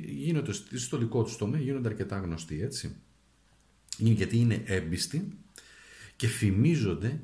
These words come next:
για την ακεραιότητά τους και οι άνθρωποι αισθάνονται ασφάλεια και σου λέει, «Ρε παιδί μου, αυτόν, αυτήν μπορώ να τον εμπιστευτώ, να την εμπιστευτώ». Σε θέματα εργασίας, στα ερωτικά, στα φιλικά, μ.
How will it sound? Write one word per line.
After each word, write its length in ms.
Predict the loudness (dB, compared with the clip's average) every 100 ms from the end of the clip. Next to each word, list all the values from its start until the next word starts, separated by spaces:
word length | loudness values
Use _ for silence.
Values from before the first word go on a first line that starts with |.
| -8
για 220 | -4 -4
την 200 | -2 -4
ακεραιότητά 920 | -4 -2 -2 0 -2 -4 -6 -6 -6
τους 160 | -8 -8
και 140 | -2
οι 140 | 0 2
άνθρωποι 440 | 0 -2 -4 -6
αισθάνονται 420 | -4 -2 0 0
ασφάλεια 480 | -2 -4 -4 -2 -2
και 100 | -4
σου 160 | -6 -2
λέει, 140 | 0
«Ρε 80 | 0
παιδί 240 | -2 -4
μου, 100 | -4
αυτόν, 640 | -4 -10 -10 -2 0 -2 -6
αυτήν 580 | -14 -18 -14 -4 -2 -2 -8 -12 -12 -16 -12
μπορώ 400 | -6 0 0 2
να 100 | 2
τον 140 | 2 0
εμπιστευτώ, 400 | -2 -4 -6 -8
να 120 | -8
την 140 | -8
εμπιστευτώ». 580 | -10 -10 -12 -12 -14 -16 -16 -12
Σε 160 | -6 -4
θέματα 340 | -4 -6 -6
εργασίας, 960 | -6 -4 -2 -2 -2 -2 -2 -2 -6 -12 -14
στα 260 | -10 -6 -6
ερωτικά, 500 | -6 -8 -6 -2 -2
στα 200 | -2 -4 -10
φιλικά, 640 | -8 -8 -6 -4 -2 -4
μ. 120 | -2